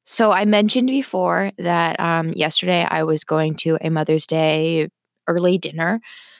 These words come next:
um, at my mom and stepdad's house, and, uh, we did that, and it was really, really fun. Like, the weather was great, good food. Um,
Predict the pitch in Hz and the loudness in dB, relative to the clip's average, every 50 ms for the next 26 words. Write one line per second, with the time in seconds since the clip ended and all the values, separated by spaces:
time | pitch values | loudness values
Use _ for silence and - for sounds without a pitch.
0 | _ _ - - 170 165 165 160 - - - - - 226 254 240 185 170 175 185 | _ _ -6 -4 0 0 0 0 -2 -4 -4 -2 0 2 4 4 4 4 2 2
1 | 190 185 - 180 - - 165 - - - - - - - 160 147 - 220 226 - | 2 0 0 -2 -2 -4 -6 -6 -6 -8 -10 -10 -10 -12 -10 -6 -6 -6 -4 -6
2 | - - - _ _ - 180 175 170 165 165 165 160 160 165 170 170 165 - - | -10 -10 -14 _ _ -6 -4 -2 0 0 0 0 0 -2 -2 -2 -4 -4 -4 -6
3 | - - - 165 160 160 160 160 156 156 156 160 160 165 160 _ - 175 160 170 | -8 -6 -6 -4 -2 0 0 0 0 0 0 0 -2 -2 -4 _ -6 -6 -4 -4
4 | 165 143 - - 214 262 - _ _ - - 175 175 170 170 165 165 170 170 165 | -6 -4 -2 0 0 0 -2 _ _ -6 -4 -2 0 0 0 0 0 -2 -2 -4
5 | - - _ _ _ _ _ _ _ _ - - - 359 392 - 208 185 175 170 | -6 -10 _ _ _ _ _ _ _ _ -4 2 4 4 4 4 2 -4 -6 -4
6 | 175 185 214 226 233 220 202 190 196 185 175 160 160 160 160 156 - - 156 151 | 0 2 6 6 6 6 8 6 6 6 6 4 4 2 2 0 0 -2 -4 -4
7 | 156 165 175 170 - _ - - 151 147 165 160 165 180 180 185 185 190 196 196 | -4 -8 -12 -12 -14 _ -16 -14 -10 -6 -4 -2 0 2 2 4 4 4 4 6
8 | 190 185 180 165 - - - 160 156 160 160 165 170 170 170 170 - _ _ _ | 6 4 4 2 0 -6 -6 -4 -4 -2 -2 0 2 2 2 0 0 _ _ _
9 | - - - _ _ - 175 180 185 190 185 - - 170 165 165 160 160 160 160 | -20 -20 -20 _ _ 2 2 4 4 2 0 -4 -2 0 2 4 4 4 4 4
10 | 160 165 165 - _ _ _ _ _ _ _ _ - - 160 165 156 156 156 151 | 2 0 -2 -4 _ _ _ _ _ _ _ _ -8 -4 -2 -2 0 -2 -2 -4
11 | 151 | -6